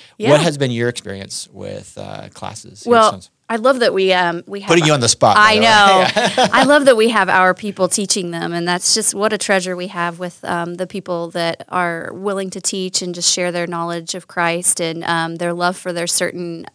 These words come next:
Speaker 1: areas that they're teaching. I mean, I could tell you something about each of those teachers that is unique and, and
Speaker 2: Oh,
Speaker 1: makes
Speaker 2: totally.
Speaker 1: and they're just totally endearing.
Speaker 2: Yeah.
Speaker 1: Um, but I,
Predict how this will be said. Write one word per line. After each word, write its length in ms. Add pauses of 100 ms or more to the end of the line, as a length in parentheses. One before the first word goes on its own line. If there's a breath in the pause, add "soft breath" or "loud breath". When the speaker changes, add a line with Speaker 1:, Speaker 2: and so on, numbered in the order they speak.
Speaker 1:
areas 380
that 140
they're 100
teaching. 480 (340 loud breath)
I 120
mean, 140
I 80
could 140
tell 140
you 140
something 340
about 200
each 180
of 80
those 160
teachers 440
that 280
is 340
unique 500
and, 360
and 160
Speaker 2:
Oh, 40
Speaker 1:
makes 180
Speaker 2:
totally. 400
Speaker 1:
and 200
they're 220
just 240
totally 280
endearing. 520
Speaker 2:
Yeah. 260 (100)
Speaker 1:
Um, 520 (200)
but 440 (260)
I, 300